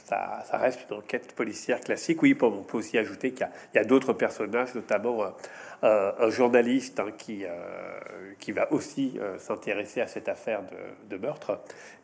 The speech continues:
et une, une institutrice qui va se retrouver un petit peu entraînée,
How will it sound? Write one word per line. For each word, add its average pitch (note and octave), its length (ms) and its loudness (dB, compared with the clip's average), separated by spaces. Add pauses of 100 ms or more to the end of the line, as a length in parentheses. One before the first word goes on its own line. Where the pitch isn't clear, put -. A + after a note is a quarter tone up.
et C#3 220 6
une, A#2 200 0 (260)
une A2+ 120 0
institutrice B2 840 -2
qui A#2 120 -6
va G#2+ 120 0
se - 100 -12
retrouver B2 540 0
un G#2 80 0
petit - 180 -10
peu A2+ 120 -4
entraînée, A#2 500 0